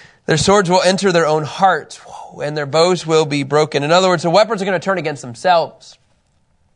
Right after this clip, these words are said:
"The little that the righteous man has is better than the abundance of many wicked people." I love that line. "For the arms of the wicked will be broken, but the Lord supports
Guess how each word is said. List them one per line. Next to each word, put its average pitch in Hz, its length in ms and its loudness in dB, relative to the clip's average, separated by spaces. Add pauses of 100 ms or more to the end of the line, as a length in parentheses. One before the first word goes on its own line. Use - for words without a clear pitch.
(580)
"The 175 120 4
little 247 260 6
that 247 120 2
the 226 100 2
righteous 202 400 2
man 180 320 0
has 160 520 2
is 151 180 -10
better 202 300 2
than 180 160 -4
the 156 80 -4
abundance 165 420 -2
of 143 100 -6
many 139 220 -4
wicked 131 320 -8
people." - 460 -12
I 123 160 -4
love 117 460 -10
that - 280 -20
line. - 240 -20 (2250)
"For 147 120 -8
the 151 100 0
arms 156 220 0
of 147 60 -8
the 151 80 -2
wicked 143 240 -6
will 131 100 -8
be 127 80 -6
broken, 135 360 -4
but 123 140 -10
the 120 80 -6
Lord 135 420 -4
supports - 920 -6